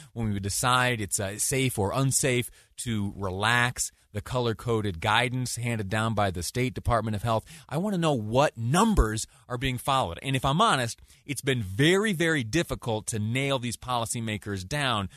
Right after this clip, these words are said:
uh, when it comes to, uh, y-, you know, the, the, the objective benchmarks. Now, I do understand. I do understand the response I get to that, and it is often, uh, that, "Listen, Lee, there are so many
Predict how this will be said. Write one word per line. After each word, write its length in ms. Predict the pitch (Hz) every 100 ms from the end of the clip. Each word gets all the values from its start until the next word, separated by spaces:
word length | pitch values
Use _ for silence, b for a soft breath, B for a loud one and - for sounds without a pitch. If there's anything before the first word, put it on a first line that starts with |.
| B -
uh, 120 | 107
when 200 | 113 113
it 100 | -
comes 480 | 127 117 110 98 b b -
to, 480 | - 110 104 104 104
uh, 60 | 104
y-, 40 |
you 300 | 101 113 113
know, 100 | 113
the, 180 | 98 104
the, 140 | 82 101
the 240 | 92 92
objective 520 | 95 98 131 - 107
benchmarks. 600 | 87 117 104 104 76 -
Now, 220 | 135 131 B B
I 120 | - 135
do 240 | 185 202
understand. 640 | 165 123 - 127 78 60 - _ _ _ _ _ _ _
I 120 | - 123
do 320 | 104 190 190
understand 520 | 160 139 - 135 117
the 60 | 101
response 480 | 98 - 120 113
I 100 | 104
get 280 | 92 104 92
to 140 | - 90
that, 220 | 87 90
and 140 | 117
it 140 | 113 107
is 100 | 127
often, 460 | 135 - 120 107 B B -
uh, 200 | 104 98
that, 200 | 113 107
"Listen, 380 | 120 104 92 110
Lee, 160 | 107
there 220 | 101 107
are 140 | 78 107
so 280 | - 147 147
many 260 | 139 117